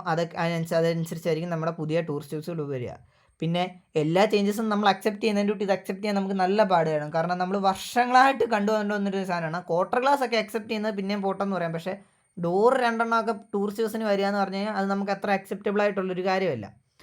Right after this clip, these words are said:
പിന്നെ നമ്മുടെ അക്സെപ്റ്റൻസ് അനുസരിച്ചല്ല അവർ നോക്കിയിരിക്കുന്നത്. ഇത് വളരെ ലോജിക്കലായിട്ടുള്ള ഒരു റീസണിന് വേണ്ടിയാണ്. പലയിടത്തും ബസ്സുകൾ പൂർണ്ണമായിട്ടും കത്തി നശിച്ച് ഇവാക്യുവേഷൻ്റെ ഇടയ്ക്ക് ആക്സിഡന്റ് പറ്റിയ കഥകളുണ്ട്.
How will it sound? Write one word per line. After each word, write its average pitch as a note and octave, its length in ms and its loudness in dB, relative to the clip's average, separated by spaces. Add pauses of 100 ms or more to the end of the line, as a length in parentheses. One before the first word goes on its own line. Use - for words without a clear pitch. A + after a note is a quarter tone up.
(540)
പിന്നെ G3+ 180 2
നമ്മുടെ G#3+ 340 2
അക്സെപ്റ്റൻസ് A3 500 -2
അനുസരിച്ചല്ല G3 520 0
അവർ F3 180 2
നോക്കിയിരിക്കുന്നത്. E3 580 -4 (160)
ഇത് G#3+ 220 -2 (460)
വളരെ G#3 380 4
ലോജിക്കലായിട്ടുള്ള A#3 840 2
ഒരു A3 140 2
റീസണിന് G3+ 520 -2
വേണ്ടിയാണ്. G3+ 500 0
പലയിടത്തും F#3 640 0
ബസ്സുകൾ F#3+ 420 -4
പൂർണ്ണമായിട്ടും F#3 580 -4
കത്തി F#3 320 -6
നശിച്ച് F3+ 380 -8
ഇവാക്യുവേഷൻ്റെ F3 640 -4
ഇടയ്ക്ക് E3+ 220 -2
ആക്സിഡന്റ് F3 460 -2
പറ്റിയ F3 220 -2
കഥകളുണ്ട്. D#3 560 0